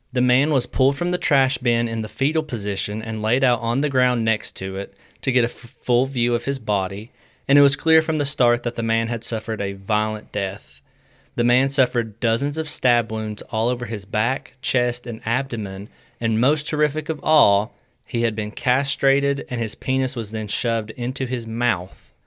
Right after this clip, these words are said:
Thankfully, at least an autopsy would, was able to determine that the castration had been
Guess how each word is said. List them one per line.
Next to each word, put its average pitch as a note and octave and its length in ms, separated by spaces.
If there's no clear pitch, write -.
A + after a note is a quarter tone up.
Thankfully, D3+ 460
at C3 100
least C3 400
an A#2+ 120
autopsy A2+ 520
would, A2+ 420
was B2+ 180
able B2+ 260
to - 120
determine A#2 480
that G#2+ 160
the G#2+ 60
castration A2+ 640
had G#2+ 120
been G#2 280